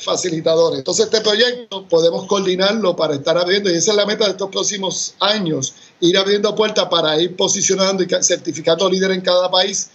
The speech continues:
que ellos puedan, porque cada país tiene su cultura,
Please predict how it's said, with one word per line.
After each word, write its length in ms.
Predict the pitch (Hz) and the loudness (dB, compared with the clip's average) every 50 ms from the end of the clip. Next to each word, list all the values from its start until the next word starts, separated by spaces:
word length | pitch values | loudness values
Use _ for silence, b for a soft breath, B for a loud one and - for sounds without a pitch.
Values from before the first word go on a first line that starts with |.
| b b b b b | b b b b b
que 160 | b - 165 | b 2 2
ellos 200 | 160 165 185 180 185 | 2 2 0 -2 0
puedan, 400 | - 180 185 196 196 185 175 156 | -2 0 0 2 2 2 0 0
porque 240 | 139 165 147 156 165 | 0 -2 0 0 0
cada 240 | - 190 208 220 220 | 0 2 2 2 2
país 200 | 214 214 214 - | 2 2 0 2
tiene 200 | 208 208 208 196 | 0 0 0 0
su 160 | - 208 185 | -2 -4 0
cultura, 680 | 156 185 165 143 - - 175 185 190 175 165 139 123 | 0 0 -2 -2 -2 -2 -2 0 2 0 0 0 -2